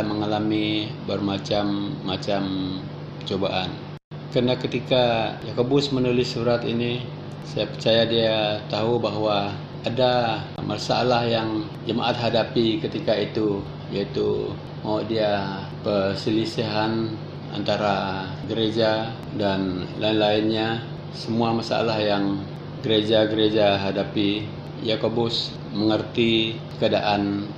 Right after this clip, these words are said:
ketika itu, oleh sebab itu dia menulis kepada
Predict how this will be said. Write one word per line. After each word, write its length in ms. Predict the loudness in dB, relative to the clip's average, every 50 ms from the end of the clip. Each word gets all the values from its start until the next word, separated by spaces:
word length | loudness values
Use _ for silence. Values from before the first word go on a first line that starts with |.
| -12 -8 -8
ketika 320 | -8 -8 -6 -4 -2 0
itu, 400 | 0 -2 -2 -2 0 0 0 0 -2 -4 -8 -10 -10 -10 -6
oleh 240 | -4 -4 -4 -4 -6 -8 -10 -10 -12 -10 -8
sebab 240 | -4 -4 -4 -2 -4
itu 320 | -6 -6 -4 -4 -4 -2
dia 400 | -2 -2 -2 -2 -2 -4 -6 -8 -8 -8 -6
menulis 560 | -4 -2 0 0 2 0 0 -2 -4 -8 -8 -10 -10 -12 -12 -10
kepada 640 | -10 -8 -4 -4 -2 -2 0 -2 -2 -2 -4 -6 -6